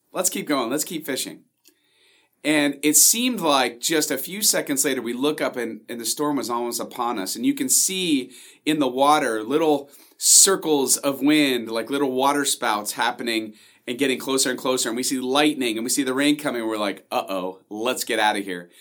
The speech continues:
And we punched it on the fishing boat. And this fishing boat, I mean, listen, it's not like some kind of crazy fast boat, but it's not slow.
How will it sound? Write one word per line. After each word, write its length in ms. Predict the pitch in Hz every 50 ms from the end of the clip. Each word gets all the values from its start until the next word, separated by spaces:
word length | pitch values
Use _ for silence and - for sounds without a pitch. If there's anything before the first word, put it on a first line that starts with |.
| - - - - - _ _ _ -
And 240 | 151 156 151 147 156
we 260 | 170 190 190 190 185
punched 560 | 175 - - - 185 202 214 202 - - -
it 280 | 127 104 - - _ _ _ _ _ _ -
on 300 | 127 135 139 135 135 131
the 80 | 135 -
fishing 340 | 135 143 151 147 147 123
boat. 140 | 117 117 110
And 80 | 139 254
this 180 | 320 - - - - -
fishing 320 | - 240 226 233 214 185
boat, 260 | 180 175 165 160 - -
I 80 | 170
mean, 140 | 175 180 180
listen, 260 | 175 170 - 143 131
it's 180 | 131 131 - 160
not 180 | 156 160 139 123
like 200 | 139 127 123 -
some 180 | - 139 131
kind 220 | - 143 131 120 113
of 140 | 107 104 - - - - _ _ _ _ _ _
crazy 400 | - - 180 170 165 - 151 151
fast 360 | 147 - 139 127 127 123 - -
boat, 260 | 156 151 139 - -
but 120 | 151 147
it's 160 | 165 156 165
not 200 | 202 226 254 240
slow. 440 | - - 196 208 202 151 104 - -